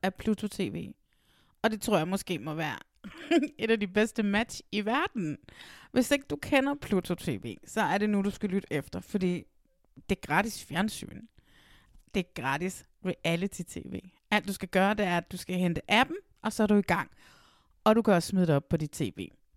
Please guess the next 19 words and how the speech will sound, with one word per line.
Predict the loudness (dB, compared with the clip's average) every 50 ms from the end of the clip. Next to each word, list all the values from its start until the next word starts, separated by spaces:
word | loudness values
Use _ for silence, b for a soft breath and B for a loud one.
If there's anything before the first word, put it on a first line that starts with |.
| _ _
Og | 0 2
her | 6 6 4 4
kan | 4 4
du | 4 4
så | 2 2 -2
se | 2 2 2 2 4 4
alt | 2 2 2 0 0 2
muligt | 4 4 6 8 8 8 10 8 8 8 6 4 2 -2 -2
reality. | -2 0 0 0 -2 -2 -4 -6 -4 -6 -6 -6 -8 _ _ _ _ _
Der | -2
er | -2 0 -2 -2 -4
nyt | 0 4 6 6 6 6 2 -4 _
og | -4 -2 -2
aktuelt | -4 -4 -2 -6 -4 0 2 2 2 0 -2 -4
reality. | -2 -2 -2 -4 -6 -8 -4 -2 -2 -2 B B B B B B B -4
For | -2
eksempel | 2 2 2 2 2 0
så | 0 2
ligger | 4 4 2 4 6 6 6 6 6 4 2 0 -6